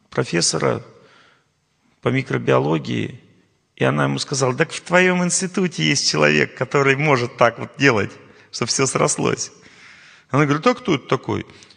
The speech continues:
Он говорит, «Ну-ка иди сюда, давайте его сюда».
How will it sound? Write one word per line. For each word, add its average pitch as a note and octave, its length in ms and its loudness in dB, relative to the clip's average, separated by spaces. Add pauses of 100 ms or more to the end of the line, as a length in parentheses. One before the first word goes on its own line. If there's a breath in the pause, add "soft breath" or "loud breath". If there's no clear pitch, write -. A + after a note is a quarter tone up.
(120)
Он D#3 80 -8
говорит, E3 160 -8
«Ну-ка A3 260 -2
иди B3 160 -2
сюда, A3 320 -2
давайте G3 520 0
его F3+ 140 -2
сюда». C3+ 560 0